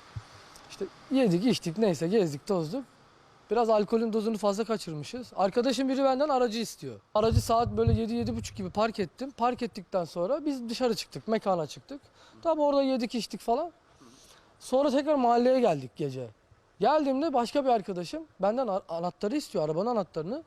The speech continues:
Vermişim. Çocuk da bana geri vermiş ama tabii ben, bunlar bende yok. Bunları ben hatırlamıyorum işte, bunlar yok bende. Çorbacıya gidiyor. Çorbacıda da arabayı bırakıyor. Taksiyle dönüyor. Anahtarı da bana geri getiriyor.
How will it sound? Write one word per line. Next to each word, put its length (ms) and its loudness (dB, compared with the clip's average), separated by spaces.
Vermişim. 560 0
Çocuk 280 2
da 120 4
bana 180 4
geri 360 2
vermiş 400 2
ama 200 2
tabii 160 2
ben, 160 4
bunlar 320 0
bende 240 0
yok. 220 -2
Bunları 340 2
ben 120 6
hatırlamıyorum 520 0
işte, 200 -10
bunlar 280 0
yok 240 -2
bende. 340 -10
Çorbacıya 540 2
gidiyor. 440 -2
Çorbacıda 600 2
da 60 2
arabayı 360 2
bırakıyor. 560 -2
Taksiyle 500 0
dönüyor. 280 0
Anahtarı 420 0
da 80 -2
bana 180 2
geri 220 -2
getiriyor. 440 -10